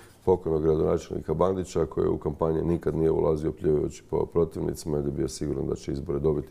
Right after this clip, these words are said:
i dobio ih je. Čim krene priča pljuvanja po opoziciji i pretjeranog hvaljenja sebe,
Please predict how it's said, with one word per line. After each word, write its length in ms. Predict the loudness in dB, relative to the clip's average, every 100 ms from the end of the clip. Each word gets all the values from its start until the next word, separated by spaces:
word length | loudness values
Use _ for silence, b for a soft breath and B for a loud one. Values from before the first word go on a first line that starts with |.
| -6
i 60 |
dobio 300 | -2 0 -2 -6
ih 120 | -8
je. 60 | -12 B B B B
Čim 240 | 4 4 4
krene 280 | 4 4 4
priča 380 | 2 0 0 -2 4
pljuvanja 380 | 4 4 2
po 140 | 0 -2
opoziciji 800 | -2 -2 0 0 0 0 0 0
i 80 | -2
pretjeranog 640 | -2 0 2 2 0 0
hvaljenja 400 | 2 2 0 -4
sebe, 440 | -2 2 2 2